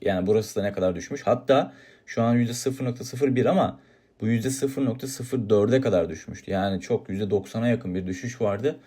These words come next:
Oradan biraz yükselmiş haliyle böyle düşünün arkadaşlar. Bunun da en büyük sebebi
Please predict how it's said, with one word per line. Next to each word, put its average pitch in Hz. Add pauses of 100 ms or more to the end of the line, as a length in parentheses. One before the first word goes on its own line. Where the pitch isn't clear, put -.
(360)
Oradan 120
biraz 123
yükselmiş 120
haliyle 110 (160)
böyle 98
düşünün 92
arkadaşlar. 113 (560)
Bunun 190
da 175
en 151
büyük 139
sebebi 147